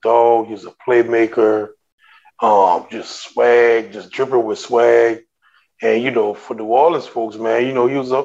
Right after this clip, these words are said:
New Orleans boy, you know what I'm saying, with the Saint Aug High School,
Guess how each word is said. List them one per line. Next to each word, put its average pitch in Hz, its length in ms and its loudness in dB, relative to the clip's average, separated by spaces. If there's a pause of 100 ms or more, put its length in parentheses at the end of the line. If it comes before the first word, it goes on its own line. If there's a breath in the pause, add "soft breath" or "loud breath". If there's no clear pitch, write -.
New 139 120 -8
Orleans 160 360 2
boy, 180 360 -2
you 110 100 -14
know 113 80 -6
what 120 80 -8
I'm - 40 -20
saying, 127 200 -2
with 120 100 -4
the 123 80 -18
Saint 131 340 -6
Aug 127 300 2
High 127 200 0
School, 123 560 -2